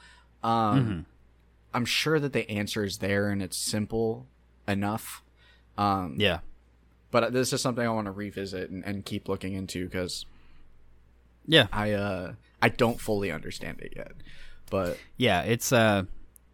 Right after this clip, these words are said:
Speaker 2: so yeah, to, to kinda answer the question is, like, I don't
Speaker 1: You don't think it affected?
Speaker 2: I don't think it affected, because even if it did, even if it did, uh, alter that timeline, he didn't remove Captain America and the Avengers from it necessarily.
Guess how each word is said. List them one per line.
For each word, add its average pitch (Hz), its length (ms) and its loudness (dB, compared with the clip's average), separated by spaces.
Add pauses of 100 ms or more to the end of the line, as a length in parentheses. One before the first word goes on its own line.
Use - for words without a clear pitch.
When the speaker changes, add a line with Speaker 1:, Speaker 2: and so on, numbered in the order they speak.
(180)
Speaker 2:
so - 160 6
yeah, 143 220 12
to, - 180 2
to 113 260 0
kinda 147 300 6
answer 110 320 2
the 104 80 0
question 104 580 2
is, 92 160 -2
like, 92 280 0 (500)
I 117 140 8
don't 139 440 8
Speaker 1:
You 117 140 0
don't 107 100 0
think 101 120 0
it 95 60 -4
affected? - 640 -8 (760)
Speaker 2:
I 170 120 12
don't 233 240 6
think 196 200 6
it 180 100 8
affected, 139 680 2
because 135 320 6
even 170 180 6
if 175 140 4
it 117 120 4
did, 143 360 8 (120)
even 151 260 8
if 151 120 6
it 120 120 0
did, 120 340 6
uh, 117 120 4 (100)
alter 113 320 4
that 101 240 4
timeline, 110 580 2 (640)
he - 140 -2
didn't 156 280 6
remove 113 420 4
Captain 107 340 4
America 92 640 0
and 110 220 2
the 95 60 2
Avengers 90 480 0
from 95 280 0
it - 140 -4
necessarily. 82 720 -4